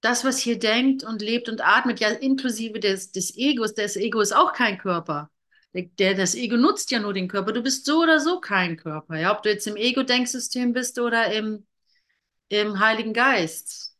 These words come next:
Der, du bist so oder so kein Körper. Das ist einfach eine Tatsache, die du dir selber geben musst, weil es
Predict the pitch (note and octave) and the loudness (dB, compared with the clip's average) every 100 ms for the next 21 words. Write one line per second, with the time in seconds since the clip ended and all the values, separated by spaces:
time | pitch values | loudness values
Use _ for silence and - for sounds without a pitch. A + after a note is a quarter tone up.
0 | - G3+ G3 _ _ _ _ _ - F#3+ | -6 -6 -6 _ _ _ _ _ -8 -4
1 | B3 G3+ - B3+ D4+ D4+ C#4 B3+ C4+ B3 | -2 -2 -2 0 4 4 4 2 0 0
2 | B3+ B3+ C#4+ C#4+ G3+ G#3 G3 A3+ A3+ A3+ | -2 0 -2 0 0 -2 -4 -2 0 0
3 | A#3 - A3 G#3+ A3 B3+ B3+ F#3+ F#3 G#3 | -4 -4 -10 -2 2 2 0 -4 -4 -6
4 | G#3 - _ _ _ _ _ _ _ _ | -8 -12 _ _ _ _ _ _ _ _
5 | - A3+ A3 A#3 A3+ A3+ A3 B3+ D4 B3+ | -8 -4 -2 0 0 2 4 4 6 4
6 | B3 C4 C4 G#3+ F#3 G#3+ - G3 A3 B3+ | 4 2 4 0 0 -4 -6 2 4 4
7 | B3 F#3+ A3 - - | 2 -2 -2 -6 -14